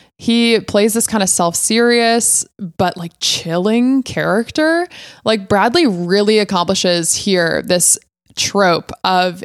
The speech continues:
entitled, like, hypersexual masculinity,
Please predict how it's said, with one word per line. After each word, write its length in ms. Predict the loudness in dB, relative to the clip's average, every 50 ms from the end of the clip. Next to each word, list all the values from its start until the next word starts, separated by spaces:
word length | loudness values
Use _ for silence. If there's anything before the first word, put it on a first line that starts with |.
| -8 -6
entitled, 720 | -4 -4 -4 -4 -2 -2 0 2 2 2 2 2 2 0
like, 220 | 0 -2 -4 -6 -10 -20 -20 -20 -20 _ -8
hypersexual 1600 | -4 -2 -2 0 0 0 0 2 2 2 2 0 0 -2 -4 -8 _ -10 -6 -2 0 0 0 0 -2 0 2 2 2 2 2 2 2
masculinity, 1160 | 0 0 0 0 0 0 0 0 0 0 0 0 0 0 2 2 2 2 2 2 0 -2 -4